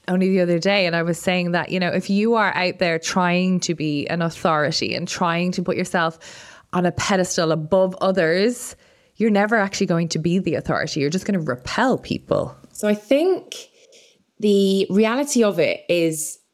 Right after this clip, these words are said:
Speaker 2: I'm not on a pedestal, right? So I, I'm just a normal person running a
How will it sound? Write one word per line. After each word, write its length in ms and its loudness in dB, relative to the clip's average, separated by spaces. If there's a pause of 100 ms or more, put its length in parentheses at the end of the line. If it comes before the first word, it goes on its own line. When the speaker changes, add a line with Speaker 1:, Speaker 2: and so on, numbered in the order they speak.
(340)
Speaker 2:
I'm 300 2
not 220 0
on 100 2
a 60 0
pedestal, 720 -4 (140)
right? 340 -2
So 380 2 (800)
I, 580 2
I'm 140 4
just 180 0
a 40 4
normal 580 6
person 840 -2 (140)
running 580 0
a 500 0